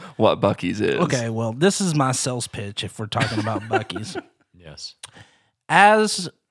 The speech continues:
Speaker 2: consumers in the U S economy, we often get frustrated with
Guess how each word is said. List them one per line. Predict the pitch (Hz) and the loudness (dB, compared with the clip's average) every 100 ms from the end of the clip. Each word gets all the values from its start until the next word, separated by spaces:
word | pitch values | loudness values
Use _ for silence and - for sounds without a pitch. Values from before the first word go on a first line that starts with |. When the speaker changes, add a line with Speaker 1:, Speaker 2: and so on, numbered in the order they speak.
| _ | _
Speaker 2:
consumers | - 160 143 - 139 131 120 117 | -4 -2 -2 0 0 0 -2 -4
in | 117 123 120 | -6 -8 -6
the | 110 | -6
U | 107 110 95 | -6 -6 -4
S | 110 - - | -4 -4 -6
economy, | 117 - - 107 85 69 87 | -10 -10 -8 -8 -10 -12 -14
we | 117 135 185 190 170 - - | -8 -4 -4 -4 -10 -18 -10
often | - 127 - 113 | -2 -2 -2 -6
get | 107 | -6
frustrated | - - 120 117 - 101 101 98 104 | -10 -4 -2 -2 -4 -6 -6 -8 -10
with | 98 101 101 - | -10 -8 -8 -12